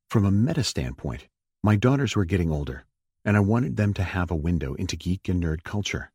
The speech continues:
I thought the Supergirls might be that window.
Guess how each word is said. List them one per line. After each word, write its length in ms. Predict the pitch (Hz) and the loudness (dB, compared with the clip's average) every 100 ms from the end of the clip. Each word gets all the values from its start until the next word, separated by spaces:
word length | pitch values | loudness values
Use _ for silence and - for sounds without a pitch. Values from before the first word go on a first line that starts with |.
| _ _ _ | _ _ _
I 100 | 107 | -2
thought 200 | - 127 | 0 0
the 80 | - | 0
Supergirls 640 | 95 131 85 73 67 67 | -2 -2 -2 -4 -6 -4
might 220 | 80 82 - | -4 -4 -2
be 100 | 85 | -2
that 200 | 82 85 | -2 -2
window. 420 | 85 78 67 67 | -2 -2 -6 -12